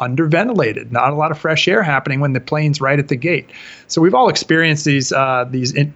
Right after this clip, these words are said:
poorly performing indoor environments, and we know intuitively that it impacts us.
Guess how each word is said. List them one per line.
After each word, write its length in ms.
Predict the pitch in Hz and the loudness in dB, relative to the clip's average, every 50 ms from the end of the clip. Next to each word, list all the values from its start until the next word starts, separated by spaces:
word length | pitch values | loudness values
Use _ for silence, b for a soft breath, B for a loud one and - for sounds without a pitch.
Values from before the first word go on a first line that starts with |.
| _ | _
poorly 260 | - 165 175 180 156 139 | 0 2 4 4 4 2
performing 380 | - 123 - 147 135 131 131 | 0 0 0 0 0 2 0
indoor 240 | 131 131 127 120 117 | -2 -2 0 0 -2
environments, 540 | 117 117 120 127 131 127 123 117 117 117 - | 0 0 0 2 2 0 0 -2 -6 -4 -6
and 100 | 131 127 | -4 -2
we 100 | 135 135 | 0 2
know 280 | 139 139 165 202 220 185 | 2 4 4 4 4 2
intuitively 720 | 147 131 - - 185 247 233 185 156 127 123 113 113 113 107 - | 2 0 0 0 2 2 2 2 0 0 -2 -4 -4 -6 -8 -6
that 160 | 139 123 117 | -6 -6 -6
it 100 | 123 _ _ | -6 _ _
impacts 540 | 160 139 127 - 139 131 123 120 - - - | -4 -4 -2 -2 -2 -2 -2 -2 -4 -8 -8
us. 380 | 117 117 127 147 - - - | -6 -4 -6 -6 -6 -8 -12